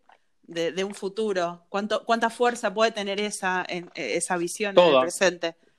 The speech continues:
Speaker 2: Eh, eh, eh, excelente tu pregunta, toda la fuerza, porque justo en Educar sin Culpa yo utilizo a Ortega y Gasset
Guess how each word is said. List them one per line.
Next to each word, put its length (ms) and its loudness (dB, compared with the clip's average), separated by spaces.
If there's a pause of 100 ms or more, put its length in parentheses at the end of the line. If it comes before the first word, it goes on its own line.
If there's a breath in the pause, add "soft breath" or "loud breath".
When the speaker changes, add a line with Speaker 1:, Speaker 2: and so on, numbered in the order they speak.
(320)
Speaker 2:
Eh, 240 -4
eh, 220 -8
eh, 340 -2
excelente 540 2
tu 100 -2
pregunta, 440 -2
toda 180 4
la 100 2
fuerza, 380 -4
porque 440 -6
justo 280 -2
en 100 0
Educar 280 -2
sin 120 -12
Culpa 500 -2
yo 180 -10
utilizo 480 -2
a 400 0
Ortega 400 -2
y 20 -2
Gasset 340 -4